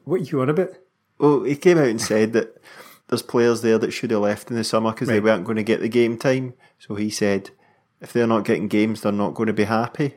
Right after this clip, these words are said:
Speaker 2: And he said, "Well, that's fair enough, but they were told they would have had to leave to get game time. They chose to stay around because they're on a contract." And he says, "We'll respect that and we'll work with them.
Speaker 1: Yeah.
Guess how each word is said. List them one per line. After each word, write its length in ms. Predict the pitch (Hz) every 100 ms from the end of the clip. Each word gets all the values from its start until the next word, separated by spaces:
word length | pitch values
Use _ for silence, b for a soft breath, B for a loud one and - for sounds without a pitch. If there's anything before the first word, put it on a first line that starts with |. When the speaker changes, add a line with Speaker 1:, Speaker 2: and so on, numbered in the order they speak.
| _
Speaker 2:
And 140 | - 110
he 60 |
said, 320 | 107 120 113
"Well, 140 | 117 113
that's 240 | 117 -
fair 180 | - 123
enough, 320 | 110 110 -
but 240 | 117 - - _ _ -
they 80 |
were 100 | 117
told 540 | 113 - 120 117 110 - _
they 80 | 107
would 140 | 107 104
have 100 | 98
had 180 | 107
to 100 | -
leave 220 | 113 110 -
to 100 | 113
get 240 | 113 101
game 240 | 120 113
time. 320 | 110 123 117 113 B B -
They 120 | 131
chose 260 | 123 117 110
to 140 | -
stay 240 | 110 117 107
around 480 | 107 104 107 104 -
because 340 | 92 - 104
they're 100 | 104
on 120 | 104
a 60 | 101
contract." 560 | - 113 110 - 113 -
And 80 |
he 60 | 110
says, 320 | - 107 104 B B B
"We'll 100 | -
respect 460 | 113 - 117 113 -
that 400 | 113 107 - - -
and 340 | 110 101 101 -
we'll 120 | 107
work 280 | 110 107 -
with 220 | 120 -
them. 260 | 123 117 113 _ _
Speaker 1:
Yeah. 160 | 113